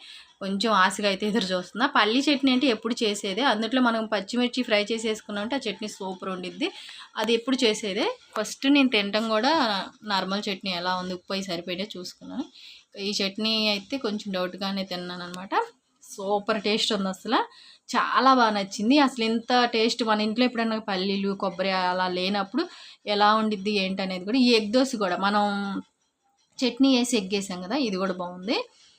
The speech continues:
ఆ పల్లి, ఆ ఉల్లిపాయలు, పచ్చిమిర్చి ఇవి పచ్చి వేసుకున్నా, మనం తాలింపు వేసుకున్నా, ఫ్రై చేసాం కదా, దానివల్ల సూపర్ టేస్ట్ ఉంది. అసలు మా వారికైతే పిచ్చి పిచ్చిగా నచ్చిందంట. టే-, మామూలు పచ్చడి కన్నా కూడా, అంటే పల్లి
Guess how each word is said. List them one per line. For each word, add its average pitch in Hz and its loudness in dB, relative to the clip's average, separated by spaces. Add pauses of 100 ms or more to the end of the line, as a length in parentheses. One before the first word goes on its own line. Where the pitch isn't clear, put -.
(360)
ఆ 202 2 (120)
పల్లి, 233 2
ఆ 190 -4 (320)
ఉల్లిపాయలు, 254 2
పచ్చిమిర్చి 220 -2
ఇవి 196 -4
పచ్చి 233 4
వేసుకున్నా, 233 2
మనం 240 4
తాలింపు 233 4
వేసుకున్నా, 220 -4
ఫ్రై 196 -4
చేసాం 208 -4
కదా, 233 -4
దానివల్ల 196 -2
సూపర్ 202 -6
టేస్ట్ 208 -6
ఉంది. 190 -6
అసలు 220 -4
మా 196 4
వారికైతే 208 4
పిచ్చి 220 -10
పిచ్చిగా 202 -8
నచ్చిందంట. 185 -8
టే-, 180 -8 (420)
మామూలు 208 4
పచ్చడి 214 0
కన్నా 185 -8
కూడా, 190 -2
అంటే 190 0 (300)
పల్లి 214 2